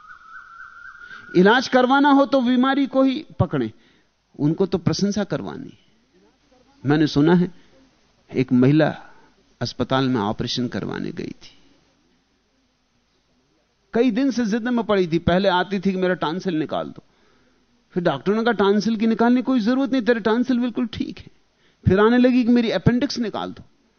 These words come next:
डॉक्टर ने कहा कि "भाई, हमें लगे तो निकालें, तेरे मानने से नहीं निकाल सकते।" उसने कहा, "तो कुछ भी निकाल दो।"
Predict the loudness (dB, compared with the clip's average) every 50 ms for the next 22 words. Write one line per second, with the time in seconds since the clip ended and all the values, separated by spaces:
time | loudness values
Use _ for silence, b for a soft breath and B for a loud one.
0 | _ _ _ _ _ _ _ _ _ _ _ _ -20 -12 -6 -6 -6 -6 -6 -8
1 | -6 -4 -2 -2 -2 -2 -2 -2 -2 -4 -2 -2 -2 -4 -4 -12 _ _ _ _
2 | _ _ _ _ _ _ _ _ -12 -8 -4 -2 0 2 2 2 2 2 2 0
3 | -2 -2 0 0 2 4 4 4 2 0 0 0 -2 -2 -4 -4 -2 -2 0 0
4 | 2 2 2 2 2 0 -2 -2 -2 0 0 0 -2 -4 -6 -6 -8 -8 -14 -20
5 | _ b b b b b -6 -6 -4 -4 -2 0 0 0 0 0 0 -2 0 2
6 | 4 4 4 4 4 2 0 0 0 -2 -6 -8 -12